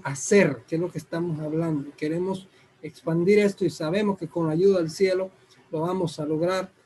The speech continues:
que Hashem pondrá todos los recursos y todos los medios, y ustedes van a ir viendo poco a poco cómo Hashem, quien es bueno, nos va a ayudar en esto, y requerimos de su apoyo en oración principalmente para llevar a cabo esto.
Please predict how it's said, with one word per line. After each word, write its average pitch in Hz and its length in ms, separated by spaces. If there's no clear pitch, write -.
que 143 80
Hashem 165 400
pondrá 175 600
todos 190 240
los 160 140
recursos 160 580
y 156 80
todos 180 260
los 160 120
medios, 180 520
y 156 60
ustedes 175 400
van 190 200
a 202 100
ir 196 160
viendo 180 340
poco 185 300
a - 40
poco 147 380
cómo 175 380
Hashem, 170 400
quien 165 220
es 165 160
bueno, 160 260
nos 147 160
va 156 300
a 151 220
ayudar 151 400
en 151 120
esto, 151 340
y 147 300
requerimos 160 640
de 151 100
su 156 200
apoyo 170 340
en 165 80
oración 160 540
principalmente 160 920
para 147 220
llevar 151 280
a 151 60
cabo 143 300
esto. - 240